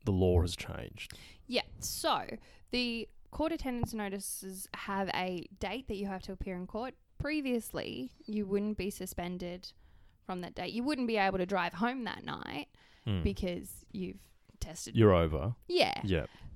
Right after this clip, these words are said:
Speaker 2: But you wouldn't be suspended from the next day. So you'd be able to go and pick your car up the next day.
Speaker 1: Mm.
Speaker 2: From now on, you'll be suspended as at that date. So you'll be suspended from the time they give you that court attendance notice.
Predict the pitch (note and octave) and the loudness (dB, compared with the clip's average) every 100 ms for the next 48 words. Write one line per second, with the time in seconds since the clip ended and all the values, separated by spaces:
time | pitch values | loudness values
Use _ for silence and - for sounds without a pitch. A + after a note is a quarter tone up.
0 | - G#3+ F#3+ - _ _ A3 A3 G#3+ A#3+ | 8 8 8 4 _ _ -2 0 4 4
1 | B3 B3 A#3+ A#3 - G3+ F#3+ F#3 F#3 F3+ | 4 0 0 -2 0 0 0 -2 0 0
2 | F3 - - F3+ - - G#3 G3 G#3 A3+ | -2 -4 -6 -6 -6 -2 -2 0 4 4
3 | A3+ A3+ G#3+ F#3+ F#3 F3 F3 D#3+ - - | 4 4 2 2 0 -2 -6 -6 -6 -6
4 | - - - - - - F#2 E2 C#2+ - | -6 -8 -8 -8 -8 -4 -4 -4 -6 -12
5 | - - A3+ A3+ A#3 A#3+ B3 A#3+ B3 G#3+ | -16 0 2 6 6 6 6 6 6 4
6 | - B3 A#3 - - - G#3 G#3 G3+ F#3 | 0 -4 -6 -8 -20 -6 8 8 8 2
7 | - F#3+ G#3+ G#3 G3+ F#3+ F#3 G#3+ - - | -2 -2 0 2 4 4 4 -2 -14 -20
8 | - A3+ G#3+ - - G3 - - - - | 6 6 6 0 -2 -4 -2 -2 -2 -4
9 | - - - - A#3 - G#3+ G3 F#3+ G3 | -10 -14 -16 -20 -18 2 4 4 2 0
10 | A3 A3 G#3+ G#3+ - G#3+ G3+ F#3 F#3 - | 0 0 -2 -4 0 0 2 0 0 -8
11 | - G#3 G3+ G3 - F#3+ F3+ F#3 G#3 G3 | -4 0 2 0 -2 -2 -2 -4 -4 -6
12 | F3+ F#3 E3+ - - F3 F3 G3 G3+ - | -8 -4 -4 -4 0 0 0 -6 -6 -6
13 | - D3 - - - - - | -6 -4 -4 -6 -10 -14 -16